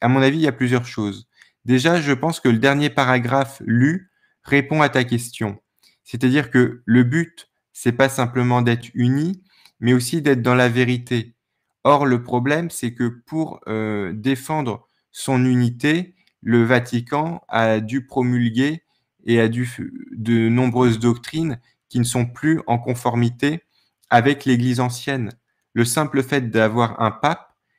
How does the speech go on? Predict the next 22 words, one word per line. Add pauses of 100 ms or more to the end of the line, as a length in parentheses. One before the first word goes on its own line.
(120)
est
déjà
en
contradiction, (360)
en
fait,
avec
toute, (340)
euh,
la
conception
de
l'Église (300)
que
l'on
voit
durant
les
premiers
siècles. (680)
Par
ailleurs,